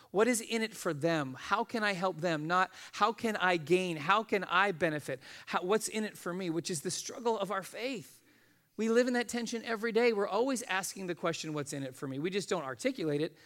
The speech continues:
but we make decisions based on what. That's a value. Paul's value was switched, which was, "How can I set this up in such a way that these people would profit from my life?" It's the same thing Jesus did. Jesus didn't take anything for himself, did he?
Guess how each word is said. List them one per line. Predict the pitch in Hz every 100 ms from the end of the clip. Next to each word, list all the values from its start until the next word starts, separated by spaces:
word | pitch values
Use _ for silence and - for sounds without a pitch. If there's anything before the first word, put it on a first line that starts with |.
| -
but | -
we | 156
make | 156 143
decisions | 143 170 143 143
based | 180 208
on | 156
what. | 147 131
That's | 139 -
a | 147
value. | 139 170 185 202 190 139 123 113 _ _ _ _ _ _ _
Paul's | - 170 180 175
value | 165 160 160
was | 147 143
switched, | - 214 175 - - - - _ _ _ _
which | 156 143
was, | 143
"How | - 160
can | 175 196
I | 185
set | 160 165 165
this | 147
up | 147 -
in |
such | 135 135 -
a |
way | 139
that | 131 143
these | 135
people | 135 135
would | 135 123
profit | 131 117 123
from | 127
my | 123
life?" | - - - - _ _ _ _ _ _ _ _
It's | -
the |
same | 139 160
thing | 147 147
Jesus | 135 143 143 139
did. | - 123
Jesus | 127 147 160
didn't | - 160
take | 143 160 147
anything | 147 147 139
for | 139
himself, | 131 170 135
did | 131 139
he? | 117